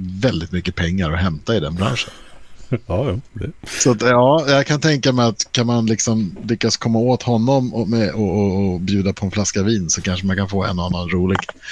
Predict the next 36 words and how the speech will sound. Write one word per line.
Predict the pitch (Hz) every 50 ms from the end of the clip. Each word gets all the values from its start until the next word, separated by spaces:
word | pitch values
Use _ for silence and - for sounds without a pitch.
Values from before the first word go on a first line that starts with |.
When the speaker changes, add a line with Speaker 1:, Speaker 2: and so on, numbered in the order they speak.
| - - - -
Speaker 1:
historia. | - 107 - - 113 117 117 110 92 73 - -
Men, | - 135 135 143 147 143 143 139 180 - -
eh, | - - - - - - 143 -
Tom | - 139 143 156
Morello | 160 151 143 139 135 139 156 139 -
har | - - - - 131 143 160 104 82
faktiskt | 82 - - 104 - - - - 92 -
jobbat | - 95 90 92 90 -
som | 104 95
strippa. | - - 101 92 - - - - - - - -
Speaker 2:
Eller | - 110
så | 110 -
kanske | - 123 123 - 139
man | 127
får | - - 123 120
en | 117
liten | 107 - 101 92 87
dans | 90 107 143 147 - - - - - - - - - - - - - -
efter | - 113 - - 127
en | 110 101
flaska | 107 104 - - 87
vin, | 90 - - -
jag | 113 107
vet | 120 131
inte. | - - - 587 - - - - 180 - - 831 831 880 855 1077 1077 1047 831 831 1077 - - - - - - - - - - - - - - - - - - - - - -
Speaker 1:
<laughs> | -
Ännu | 165 143 120 135 139
bättre. | 139 143 147 - - 80 69 - -
Speaker 2:
Ja. | 113 110 127 - - - - - - - - - - - - - - - - - - - - - - - - - - - - -
Speaker 1:
Eh, | - 113 120 120 120 120 120 120 127 127
sen | - - 151 147
har | 147 165
vi | 175 175
ju | 175 160 - - - 226 202 165 147 160 165 156 143 135 135 139 139
Tim | 120 147 147 143 143
Comerford, | - 147 151 160 147 - - 87 78 82 -